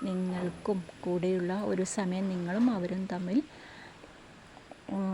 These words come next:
ഒരുമിച്ചുള്ള ആ ഒരു സമയ-, സമയം നിങ്ങൾ വളരെ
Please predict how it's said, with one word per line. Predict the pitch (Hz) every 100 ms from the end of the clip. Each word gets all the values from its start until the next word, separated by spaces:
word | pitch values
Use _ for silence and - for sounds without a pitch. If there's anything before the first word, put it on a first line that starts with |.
| -
ഒരുമിച്ചുള്ള | 196 190 180 - 185 185 -
ആ | 190
ഒരു | 170 180 202 -
സമയ-, | 180 170 170 170 - - - - -
സമയം | 196 180 254 - - - - - - - 214
നിങ്ങൾ | 180 196 466 - - - - - - - - - -
വളരെ | 202 190